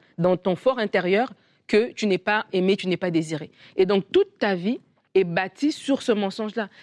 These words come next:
Et il y a des décisions qui vont être prises, il y a une façon de se comporter qu'on va avoir, mais en fait, la source, c'est un mensonge. Et c'est important, quand, comme Paul est en train de dire aux Corinthiens dans ce verset,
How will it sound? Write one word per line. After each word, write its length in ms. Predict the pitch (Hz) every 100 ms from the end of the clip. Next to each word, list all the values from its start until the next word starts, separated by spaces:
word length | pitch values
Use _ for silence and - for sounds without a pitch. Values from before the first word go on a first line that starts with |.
| -
Et 60 |
il 20 | 202
y 40 |
a 40 |
des 140 | 175 170
décisions 440 | 190 - 226 294
qui 140 | 262 233
vont 120 | 220
être 220 | - 202
prises, 240 | - 269
il 60 | 214
y 20 |
a 20 |
une 60 | 196
façon 320 | - 208 269
de 80 | 247
se 140 | 226
comporter 580 | 214 - 220 214 202 247
qu'on 140 | 233 196
va 140 | 190
avoir, 300 | 175 214 285 - _
mais 160 | 202 208
en 120 | 196
fait, 360 | - 302 - 185 - -
la 180 | 185 180
source, 440 | - 285 370 - 165 _ -
c'est 240 | - -
un 80 | 302
mensonge. 580 | 320 349 - 254 226 - _ _ 185
Et 100 | 196
c'est 160 | 220
important, 480 | 190 - 214 - 370 -
quand, 180 | 220 180
comme 220 | 214 202
Paul 240 | 240 240
est 100 | 214
en 80 | 196
train 140 | -
de 100 | 202
dire 300 | 170 226 233
aux 80 | 180
Corinthiens 400 | - 180 175 240
dans 100 | 220
ce 140 | - 170
verset, 420 | 165 160 277